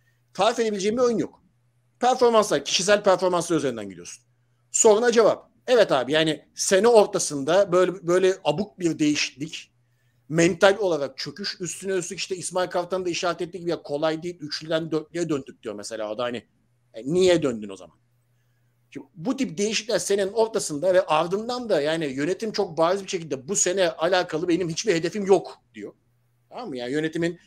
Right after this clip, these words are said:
bütün hali tavrıyla, yaptıkları, yapmadıkları, söyledikleri, söyledikleri, verdiği cevap, mesaj da bu.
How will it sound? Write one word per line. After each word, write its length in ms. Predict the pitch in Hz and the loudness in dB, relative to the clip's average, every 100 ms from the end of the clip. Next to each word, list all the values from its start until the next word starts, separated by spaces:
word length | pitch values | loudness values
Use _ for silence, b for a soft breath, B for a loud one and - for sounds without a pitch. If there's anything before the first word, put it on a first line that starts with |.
| b 160 | b -6
bütün 240 | 175 202 | -2 -2
hali 360 | 160 180 180 160 | 4 4 4 2
tavrıyla, 480 | 175 175 185 156 | 0 0 0 0
yaptıkları, 500 | 143 160 - 180 185 | 0 0 -2 -8 -2
yapmadıkları, 420 | 165 175 160 151 135 | 0 -2 -6 -8 -6
söyledikleri, 400 | 170 165 175 165 | -4 -4 -4 -6
söyledikleri, 400 | 185 160 160 175 | -4 -4 -2 2
verdiği 260 | 160 165 | 2 0
cevap, 320 | 160 170 170 | -4 -4 -6
mesaj 380 | 160 156 180 160 | -10 -6 -4 -4
da 100 | 127 | -8
bu. 120 | - | -12